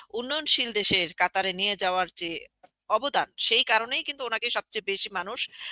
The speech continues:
চিনতে পেরেছে বা জানতে পেরেছে। তো সেই মানুষটা দেশের জন্য এত কল্যাণ বয়ে আনার পরেও ওনাকে আজকে ফাঁসির রায় শুনতে হলো। যদিও এই দেশের মানুষ জানে যে এটা প্রতিহিংসামূলক একটি রায়।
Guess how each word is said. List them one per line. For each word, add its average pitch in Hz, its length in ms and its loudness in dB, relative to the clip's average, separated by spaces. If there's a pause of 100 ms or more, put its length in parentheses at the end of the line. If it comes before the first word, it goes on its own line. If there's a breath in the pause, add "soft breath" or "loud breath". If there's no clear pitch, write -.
(120)
চিনতে 294 300 2
পেরেছে 185 360 4
বা 196 140 4
জানতে 208 340 0
পেরেছে। 156 360 -4 (800 soft breath)
তো 214 260 0
সেই 294 500 8
মানুষটা 226 600 4
দেশের 226 300 0
জন্য 240 180 -4
এত 214 220 2
কল্যাণ 226 480 -4 (360)
বয়ে 233 200 2
আনার 262 220 4
পরেও 233 540 -2
ওনাকে 202 300 -2
আজকে 190 260 -2
ফাঁসির 202 420 -2
রায় 180 180 4
শুনতে 214 280 -8
হলো। 214 220 -8
যদিও 180 340 -6
এই 175 80 -4
দেশের 180 240 -6
মানুষ 185 280 -4
জানে 226 400 4
যে 240 120 0
এটা 208 240 4 (520 loud breath)
প্রতিহিংসামূলক 262 920 0
একটি - 220 0
রায়। 151 240 0